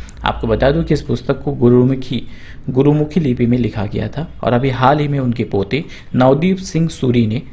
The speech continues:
जो कि अभी यूएई में भारत के एम्बेसडर हैं, उन्होंने इस पुस्तक को फिर से अंग्रेजी भाषा में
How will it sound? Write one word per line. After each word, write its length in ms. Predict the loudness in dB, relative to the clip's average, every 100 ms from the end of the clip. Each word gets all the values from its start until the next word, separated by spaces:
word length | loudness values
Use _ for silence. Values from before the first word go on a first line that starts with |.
| -4
जो 80 | -4
कि 120 | 0
अभी 300 | 0 0 -2 -4
यूएई 380 | 0 4 4 2
में 160 | -2 -4
भारत 300 | -2 -2 -2
के 60 | -4
एम्बेसडर 520 | -2 -2 0 0 0
हैं, 180 | -2 -6 -14 -2
उन्होंने 300 | 2 2 2
इस 100 | -2
पुस्तक 420 | -4 -4 -4 -2
को 120 | -2
फिर 200 | 0 0
से 280 | 0 -2 -4 -8 -8 -4
अंग्रेजी 460 | -2 0 -2 -2
भाषा 340 | -4 -6 -4 -4
में 180 | -4